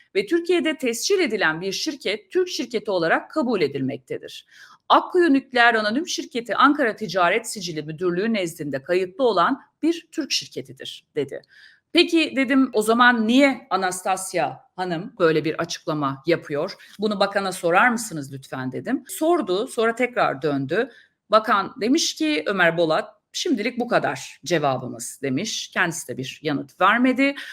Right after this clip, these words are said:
Önceki Enerji Bakanı'yla bir, e, WhatsApp yazışmam oldu.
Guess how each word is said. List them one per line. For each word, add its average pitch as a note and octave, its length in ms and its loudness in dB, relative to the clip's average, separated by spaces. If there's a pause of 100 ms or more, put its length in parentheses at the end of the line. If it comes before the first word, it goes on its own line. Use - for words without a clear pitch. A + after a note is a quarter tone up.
(260)
Önceki C4 380 4
Enerji F#4 460 6
Bakanı'yla D#4+ 800 4
bir, C4 360 -2
e, G#3 260 4
WhatsApp A3+ 640 0
yazışmam D#3 680 -2
oldu. G#3+ 640 2